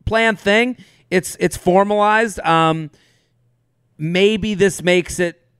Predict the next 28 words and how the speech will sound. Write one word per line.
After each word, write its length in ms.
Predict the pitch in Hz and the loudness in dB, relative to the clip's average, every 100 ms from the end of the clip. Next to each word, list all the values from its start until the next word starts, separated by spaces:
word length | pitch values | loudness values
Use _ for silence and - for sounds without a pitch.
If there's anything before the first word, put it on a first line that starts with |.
| _ _ | _ _
more 300 | 175 165 170 | -4 0 0
casual. 840 | 165 - 147 165 175 156 180 180 170 | -2 -6 0 2 2 0 0 -2 -2
Maybe 240 | 196 254 220 | -2 -2 -4
th-, 120 | 175 _ _ _ - | -12 _ _ _ -4
the 100 | 226 | 0
only 180 | 349 415 | 2 0
thing 120 | 349 | 0
I 100 | 262 | 0
could 140 | 226 | -2
see 120 | - 196 | 0 0
is 120 | 160 | 0
that 140 | 170 | -2
maybe 220 | 165 175 | 0 0
this 180 | 170 175 | 2 0
is 120 | 170 | 0
his 200 | 156 156 | 0 0
move 480 | 139 160 170 180 151 | 2 2 4 2 -2
to, 120 | - 156 | -2 0
like, 320 | 147 143 - _ _ _ _ | 0 -4 -8 _ _ _ _
seal 460 | - - 190 185 | -14 -6 0 2
the 140 | 170 170 | 2 -2
deal 400 | 135 170 175 175 | 0 2 2 0
for 160 | 156 | -4
sex 500 | 139 - 156 175 - | -6 -4 -2 -2 0
on 80 | 196 | 0
the 80 | 196 | 0
third 280 | 208 208 180 | 0 0 0
date. 340 | 208 214 233 | -2 -2 -4